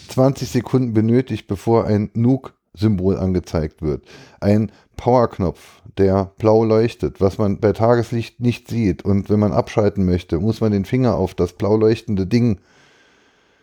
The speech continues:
halten, um nicht zu hören, wann er ausgeht, weil er ist ja quasi lüfterlos. Ähm, er zeigt aber auch nichts am Monitor an, weil dafür braucht er eine halbe Minute. Und dann ist man in diesem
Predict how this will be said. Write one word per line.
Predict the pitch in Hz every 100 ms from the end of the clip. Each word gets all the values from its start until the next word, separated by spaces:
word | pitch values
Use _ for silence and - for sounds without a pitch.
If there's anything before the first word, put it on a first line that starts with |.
| _ -
halten, | 90 90 - 73 73 _ _ _
um | 110 101 98 - _ _
nicht | 120 147 -
zu | 120
hören, | 120 127 113
wann | 110
er | 101
ausgeht, | 120 131 - 90
weil | 87
er | 95
ist | 110 -
ja | 107
quasi | 107 107 104
lüfterlos. | 110 120 - 87 78 73 - _ - - _ _ _ _ _
Ähm, | 101 101 101 98 - _ _ _ _ _ _ _
er | 107 101
zeigt | 117 113 110
aber | 110 107
auch | 107
nichts | 107 120
am | 113
Monitor | 131 147 - 92
an, | 71 80
weil | 85 85 90 -
dafür | 95 95 113
braucht | - 139 131
er |
eine | 101 92
halbe | 85 78
Minute. | 80 78 80 78 71 -
Und | 107 101
dann | 104
ist | 113 -
man | 104
in | 101
diesem | 101 101